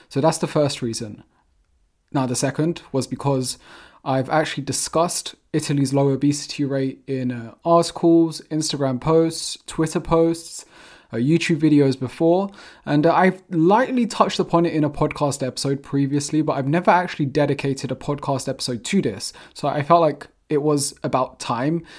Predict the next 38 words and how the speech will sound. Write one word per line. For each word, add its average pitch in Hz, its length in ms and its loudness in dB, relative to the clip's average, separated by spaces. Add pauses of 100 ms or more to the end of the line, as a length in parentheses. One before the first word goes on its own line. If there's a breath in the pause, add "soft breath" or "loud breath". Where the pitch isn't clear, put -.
(160 loud breath)
and, 131 200 0
uh, 139 40 -2
it, - 280 -10
this 202 200 4
always 226 260 4
just 220 160 -2
seems 190 240 2
to - 80 -8
be 170 220 4
a 156 160 -4
topic 147 460 -2
that 135 200 -2
many 160 240 4
people, 156 360 0
potentially 160 480 -4
yourself 139 360 -2
included, 135 600 -2
are 131 200 0
interested 143 600 -2
in. 123 300 0
So 147 280 0 (380 loud breath)
I 147 60 -6
feel 180 180 6
like 170 340 2
it 180 140 2
makes 185 260 0
a 165 60 2
lot 160 120 6
of 139 100 -4
sense 151 320 -2
to 147 300 0 (540)
just 147 220 -6
make 151 160 2
a - 60 -2
podcast 147 480 -2
episode 143 340 -4
about 123 240 -2
this. 156 320 -4